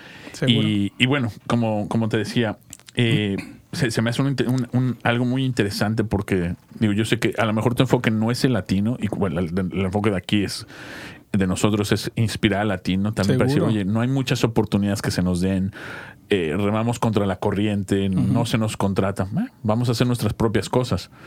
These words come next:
Speaker 1: Exacto.
Speaker 2: Como de, "¿Por qué no ser day trader?". ¿No? Es decir, "Ah, es que necesitas un bachillerato en economía". No.
Speaker 1: No.
Speaker 2: Lo mismo que para, para ser developer.
Speaker 1: Exacto.
Speaker 2: No se necesita, ¿no? Es
Speaker 1: No.
Speaker 2: algo que hemos también discutido aquí, que, ah,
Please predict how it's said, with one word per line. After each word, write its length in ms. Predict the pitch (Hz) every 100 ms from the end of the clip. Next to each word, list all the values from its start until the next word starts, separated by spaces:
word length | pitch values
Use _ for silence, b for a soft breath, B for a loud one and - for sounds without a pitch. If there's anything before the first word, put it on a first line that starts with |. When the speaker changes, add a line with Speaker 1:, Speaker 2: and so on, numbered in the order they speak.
| B -
Speaker 1:
Exacto. 340 | 139 131 -
Speaker 2:
Como 120 | 151 104
de, 100 | 107
"¿Por 200 | - -
qué 100 | 113
no 460 | 110 113 117 110 107 -
ser 200 | - 107
day 180 | 113 117
trader?". 440 | 120 101 85 85 - _ _ _
¿No? 220 | 107 117 123
Es 60 | 113
decir, 200 | 101 92
"Ah, 240 | 127 147 151
es 100 | -
que 100 | 113
necesitas 560 | 117 110 107 113 110
un 360 | 113 110 110 107
bachillerato 580 | 101 - 98 98 101 104
en 80 | 101
economía". 560 | 98 101 98 107 98 -
No. 220 | 107 185 -
Speaker 1:
No. 240 | 156 170 170 B -
Speaker 2:
Lo 120 | 110
mismo 320 | 110 117 127
que 120 | 127
para, 580 | 117 113 104 101 95 87 -
para 160 | 98
ser 240 | 85 107 98
developer. 640 | 107 104 139 120 95 87 _ -
Speaker 1:
Exacto. 260 | 139 165 127
Speaker 2:
No 140 | 131
se 120 | 120 131
necesita, 540 | 113 110 - 151 85
¿no? 200 | 90 214 B B B B B
Es 140 | 113 143
Speaker 1:
No. 60 |
Speaker 2:
algo 180 | 120 123
que 80 | 131
hemos 180 | 117 113
también 240 | 104 110
discutido 420 | 110 - 113 120
aquí, 160 | 107 113
que, 160 | 101 87 - 113 -
ah, 500 | 101 92 90 92 85